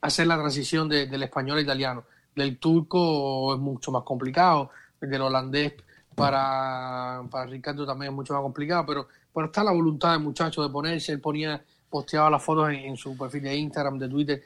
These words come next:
estudiando y preparándose. Eh, lo mismo pasó con, con Paul López, que, que se puso rápido, pero bueno, son, son jugadores españoles y les es mucho más fácil, pero sobre todo es la profesionalidad y las ganas de, de estar, eh,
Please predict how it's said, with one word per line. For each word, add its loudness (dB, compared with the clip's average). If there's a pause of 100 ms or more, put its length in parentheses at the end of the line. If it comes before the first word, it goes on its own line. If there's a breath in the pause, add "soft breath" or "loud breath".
(220 loud breath)
estudiando 2
y 2
preparándose. 2 (280 loud breath)
Eh, 2
lo -4
mismo -2
pasó -4
con, -6
con -4
Paul 4
López, 2 (520 soft breath)
que, 2
que -2
se -2
puso 0
rápido, 2 (180)
pero -4
bueno, -2
son, -4
son 0
jugadores 6
españoles 2
y 2
les 0
es -6
mucho -2
más 2
fácil, 0 (300 loud breath)
pero 2
sobre 4
todo 4
es 2
la 4
profesionalidad 2
y 4
las 4
ganas -4 (340 soft breath)
de, 0
de -2
estar, 0 (260 soft breath)
eh, -4